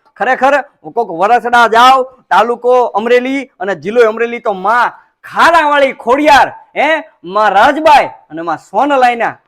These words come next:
અવશ્ય દર્શન કરજો. મિત્રો, આ વીડિયોને બને એટલો શેર કરો, કારણ કે આવા કળિયુગમાં આવા પરચો મળવો ને,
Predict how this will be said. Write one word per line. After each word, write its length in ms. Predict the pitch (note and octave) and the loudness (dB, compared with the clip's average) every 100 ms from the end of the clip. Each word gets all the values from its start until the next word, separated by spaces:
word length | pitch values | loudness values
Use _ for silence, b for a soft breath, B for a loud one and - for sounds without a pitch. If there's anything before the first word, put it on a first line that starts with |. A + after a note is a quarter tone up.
| - | -6
અવશ્ય 340 | F#3+ A3 G#3+ | -6 -4 -6
દર્શન 300 | G3 A3 A3+ | -8 -6 -8
કરજો. 280 | G3 G#3+ A3+ | -8 -4 -4
મિત્રો, 280 | G#3 G#3+ B3 | -4 -2 0
આ 40 | |
વીડિયોને 360 | A3 A3 A#3+ A#3 | 0 -4 -6 -6
બને 260 | F3 G#3+ | -6 -4
એટલો 260 | A3+ A3+ A3+ | -4 -4 -6
શેર 240 | - A3+ | -2 -4
કરો, 240 | G#3+ A#3 B3 | -2 -4 -4
કારણ 360 | - G#3+ B3 | -2 -2 -2
કે 100 | A#3 | -2
આવા 300 | G3+ A#3+ B3 | 0 4 4
કળિયુગમાં 540 | A3 B3 D4 D4 B3+ C4 | 2 0 0 0 0 2
આવા 160 | C4+ | 2
પરચો 380 | B3+ C4+ C#4 D4+ | 0 -4 0 0
મળવો 240 | C#4 D4+ E4+ | 2 2 4
ને, 280 | E4+ - | 2 -2